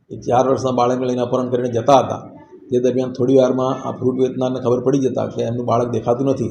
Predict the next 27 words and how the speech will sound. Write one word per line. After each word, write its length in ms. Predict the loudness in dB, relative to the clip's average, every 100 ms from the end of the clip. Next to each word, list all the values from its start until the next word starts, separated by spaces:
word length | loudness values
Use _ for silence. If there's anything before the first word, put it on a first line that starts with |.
| -6
આ 60 | -4
બાળકો 320 | -2 0 -2
મંદિરમાં 380 | -2 0 2 0
રમતા 240 | 2 4
હતા. 360 | 4 2 -6 -16 -20 -20 -20 -20 -12
તો 80 |
તરત 220 | -2 2 2
એ 40 |
લોકોએ 200 | 2 0
તપાસ 300 | 2 0 2
કરતા 540 | 0 2 0 0 -10 -20 _ _ -18 -4
ધોબી 220 | 0 2
તળાવ 260 | 6 6 4
પાસેથી 280 | 0 2 0
આ 60 |
બંને 200 | 0 0
જણા 200 | 2 2
મળી 220 | 2 4
આવેલા 300 | 4 4 0
અને 360 | -6 -8 -8 -8 -4
પોલીસ 220 | -4 -2
સંપર્ક 360 | -4 -2 -2 0
કર્યો 180 | -2
હતો. 220 | -4 -8 -14 -20 _ _ _
ઘટના 340 | -10 -4 0 2
લગભગ 380 | 2 2 2
બપોરે 400 | 2 2 4 6